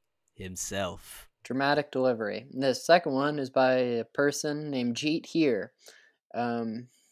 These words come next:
Speaker 2: creative name. The centrist filmmaker captures the drama of the nineteen sixties, but tries too hard to make radicals palatable to contemporary liberals. Whew, political. And this last one is by Joshua Rivera.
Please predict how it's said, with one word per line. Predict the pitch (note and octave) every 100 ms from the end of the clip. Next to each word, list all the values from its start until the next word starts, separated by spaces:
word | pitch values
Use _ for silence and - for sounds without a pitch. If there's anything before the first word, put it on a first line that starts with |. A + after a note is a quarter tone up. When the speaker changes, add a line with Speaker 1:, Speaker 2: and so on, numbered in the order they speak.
| _ -
Speaker 2:
creative | - D3 D#3+ D#3+ D3
name. | B2+ A#2+ F#2+ - _ _ _ _
The | E3+
centrist | - F3+ G3 A#3 G#3 - -
filmmaker | D3+ C3+ A#2 A#2 C3 C3 D3 E3 - -
captures | C#3 C#3 - C3+
the | A#2+
drama | A#2+ C#3+ C3+ B2
of | A#2+
the | A2+
nineteen | A2+ B2+ B2
sixties, | B2 - G2 G2+ C#3 -
but | G#2+
tries | - G3 A3
too | C3
hard | A#2 A#2+ B2+
to | -
make | D3 C#3+
radicals | G#2+ C3+ F3 F3 F#3+ F#3 F#3+ - -
palatable | - F3 F#3 B2+ G2+ G2 A#2
to | C3
contemporary | A#2+ - A#2+ A#2 B2+ B2 B2
liberals. | B2 G#2+ G2+ C#2+ - - - - - - _ _ - -
Whew, | C4+ D#3 - -
political. | - D3 F3+ G#3 - F#2+ - _ _
And | A#2+ C3 B2+ B2+
this | C3 D3+
last | D3 D3
one | D3+ C#3
is |
by | A#2+ B2 A#2
Joshua | A2 C3 C3+ - C3 B2
Rivera. | A#2+ A#2 B2 C3+ C#3+